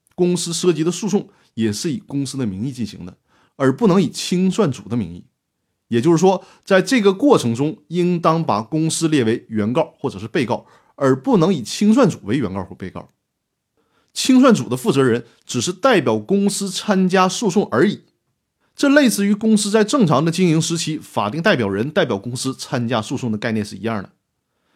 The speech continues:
当公司因为如下的事项需要清算的时候，比如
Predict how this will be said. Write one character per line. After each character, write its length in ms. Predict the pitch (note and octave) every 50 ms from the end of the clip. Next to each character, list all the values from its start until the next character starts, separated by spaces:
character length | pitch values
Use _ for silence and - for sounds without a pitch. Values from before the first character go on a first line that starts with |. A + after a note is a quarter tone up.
| _ _ _
当 140 | - B3 B3
公 200 | A#3+ C4+ C4 B3
司 160 | G#3+ A3 A3
因 180 | G#3 A3 A3+ A3
为 80 | G3+ G#3
如 220 | F3 C3+ C3 E3+
下 160 | E3 A3+ G3
的 80 | D#3+ D3+
事 180 | - - G3+
项 240 | D#3+ G3+ E3 A#2 G#2 - _ _
需 220 | - - - E3+
要 120 | F3 D#3+ C3+
清 300 | - - - F#3+ F#3+ F#3+
算 180 | B3+ B3+ E3+
的 60 | A#2 G#2
时 120 | - G2
候， 220 | - G#2+ - - _ _ _ _ _ _ _ _ _
比 120 | - A2+
如 240 | C3 E3 E3 -